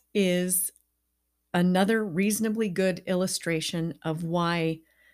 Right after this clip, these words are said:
boundaries, physical and emotional space between you and another person is valuable, because it brings into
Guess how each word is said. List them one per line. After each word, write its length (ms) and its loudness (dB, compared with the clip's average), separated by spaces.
boundaries, 880 6
physical 680 6
and 100 2
emotional 600 2
space 520 0
between 540 -2
you 340 4
and 160 -2
another 300 0
person 680 0
is 360 0
valuable, 800 0
because 380 2
it 160 -2
brings 500 4
into 600 0